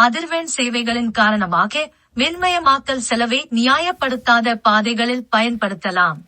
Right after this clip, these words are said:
பேட்டரி சக்தி ரயில் நிறுவனங்களால் ஆராயப்பட்டுள்ளது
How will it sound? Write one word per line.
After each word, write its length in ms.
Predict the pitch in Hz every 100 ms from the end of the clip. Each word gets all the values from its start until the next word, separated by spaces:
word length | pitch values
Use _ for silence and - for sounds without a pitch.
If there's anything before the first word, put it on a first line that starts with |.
| _ _ _ _ -
பேட்டரி 420 | 240 339 370 381
சக்தி 440 | 381 302 285 359 320
ரயில் 320 | 247 294 294
நிறுவனங்களால் 800 | 220 220 220 226 233 240 262 -
ஆராயப்பட்டுள்ளது 1120 | 226 233 240 254 254 226 208 202 180 170 247